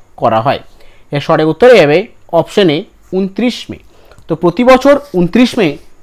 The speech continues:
সারা বিশ্ব জুড়ে World Digestive Health ডেটি observe বা পালন করা হয়। এর ব্যাপারে একটু দেখে নিই আমরা।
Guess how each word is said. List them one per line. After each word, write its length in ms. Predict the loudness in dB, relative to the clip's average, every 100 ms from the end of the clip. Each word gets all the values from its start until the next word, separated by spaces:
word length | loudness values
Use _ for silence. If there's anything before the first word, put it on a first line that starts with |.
| 0
সারা 180 | 2 2 0
বিশ্ব 140 | -2 0
জুড়ে 180 | 2 2 -2 _ -20 -6 2
World 280 | 4 4 -2 -16 -6 0
Digestive 460 | 2 2 -2 -2 -4 -6 -2
Health 180 | -2 -2 -6
ডেটি 200 | -4 -6 -8 -14 -6 -4
observe 280 | -2 -2 -2
বা 80 | -4 -2 -2
পালন 220 | -2 -4 -8 _ -8
করা 160 | -6 -4 -8
হয়। 120 | -16 _ _ _ -20 -20 -10 -2
এর 60 | 2
ব্যাপারে 200 | 2 2
একটু 120 | 0 -2
দেখে 140 | 0
নিই 100 | 2
আমরা। 140 | 4